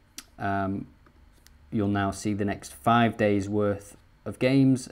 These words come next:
and we are still gonna be using all of these rules and filters that you set up here. So that is, um, a very basic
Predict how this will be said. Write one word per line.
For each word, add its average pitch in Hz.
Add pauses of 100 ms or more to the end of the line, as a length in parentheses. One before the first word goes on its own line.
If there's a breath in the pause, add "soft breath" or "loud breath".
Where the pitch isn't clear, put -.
and 101
we 110
are 98
still 113
gonna 107
be 101 (380 loud breath)
using 107 (300 soft breath)
all 113
of 104
these 104 (300)
rules 131
and 117
filters 107
that 107
you 101
set -
up 98
here. 92
So 101 (840 soft breath)
that 151
is, 151
um, 143
a 123
very 156
basic 135